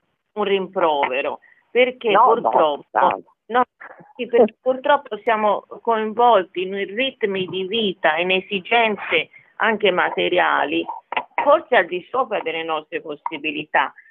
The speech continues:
Speaker 1: E allora è come andare al cinema e vedersi un film comico, dice: "Me ne vado un po' i giorni di vacanza perché voglio chiudere con quelle che sono le problematiche e dedicare, eh, a-, alla, a-,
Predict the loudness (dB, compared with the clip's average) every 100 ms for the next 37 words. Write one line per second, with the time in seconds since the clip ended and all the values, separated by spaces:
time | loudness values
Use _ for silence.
0 | -8 2 4 4 4 2 0 -2 0 0
1 | 2 2 4 4 0 -10 -8 -4 -4 -4
2 | -4 -6 -6 -12 -8 -8 -6 -6 0 2
3 | 2 0 -8 -8 -8 -6 -6 -2 -2 0
4 | 2 2 2 -4 0 2 2 -2 _ _
5 | _ -6 -4 -2 2 2 2 -2 0 2
6 | 2 2 2 2 -2 -2 0 0 -2 -2
7 | 0 0 2 0 -2 0 0 2 2 2
8 | -4 _ -20 _ -4 -2 0 0 0 -4
9 | 0 0 2 -2 -2 -2 2 2 2 2
10 | 0 -2 -6 -4 -4 -6 _ _ _ -4
11 | -2 0 0 0 0 2 4 2 0 -4
12 | -10 _ _ -20 -20 -20 _ _ _ _
13 | _ -18 -16 -14 -8 -4 -2 -2 -4 -6
14 | -8 -6